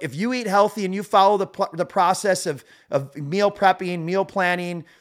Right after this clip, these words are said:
right? Maybe it's fasting, whatever the things are that, that,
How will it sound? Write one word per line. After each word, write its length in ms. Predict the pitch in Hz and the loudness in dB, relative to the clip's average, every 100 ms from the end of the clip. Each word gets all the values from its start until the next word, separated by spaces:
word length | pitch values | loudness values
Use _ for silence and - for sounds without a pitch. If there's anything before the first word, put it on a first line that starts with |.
| _ | _
right? 280 | 127 151 185 | 0 0 0
Maybe 320 | 151 170 180 175 | -2 -2 2 0
it's 240 | 170 - | 0 -6
fasting, 460 | - 170 175 - 170 | 0 2 2 -2 0
whatever 220 | 208 220 | 0 2
the 80 | 208 | 0
things 280 | 214 190 | -2 0
are 180 | 185 180 | 4 4
that, 200 | 175 147 | 2 -2
that, 260 | 160 160 | -2 -2